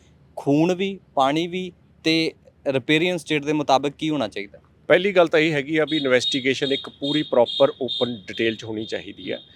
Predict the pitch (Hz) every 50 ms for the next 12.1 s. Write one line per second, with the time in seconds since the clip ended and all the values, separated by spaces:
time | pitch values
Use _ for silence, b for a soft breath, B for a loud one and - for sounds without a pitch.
0 | b b b b b b _ - 135 135 - - 165 170 170 190 190 165 165 151
1 | - - 165 160 _ - 196 196 190 - - 143 139 - - 135 135 135 127 -
2 | 131 120 120 123 117 127 131 127 123 131 131 135 127 120 117 113 - - 131 120
3 | - - 139 135 127 123 123 123 123 - 131 127 131 131 120 117 117 120 123 131
4 | 123 - 131 113 - 120 123 123 117 - 123 123 123 127 120 117 - - 135 127
5 | 120 - 123 123 123 123 123 120 104 120 123 123 - - 131 135 131 - 147 139
6 | 151 151 147 143 135 131 139 143 139 131 120 113 120 - - - - 113 110 -
7 | - - 98 98 104 95 _ - - - - 160 170 - 190 185 185 185 220 214
8 | 208 190 185 185 185 185 180 160 - - 185 185 196 208 - - 165 - - 135
9 | 143 143 - - 175 175 175 170 170 165 151 131 131 131 127 139 151 147 156 151
10 | 165 135 147 143 170 160 139 135 - - 139 143 156 160 - - 135 135 139 -
11 | 143 156 156 147 131 - 131 113 110 - - - 107 98 98 101 90 98 - -
12 | 127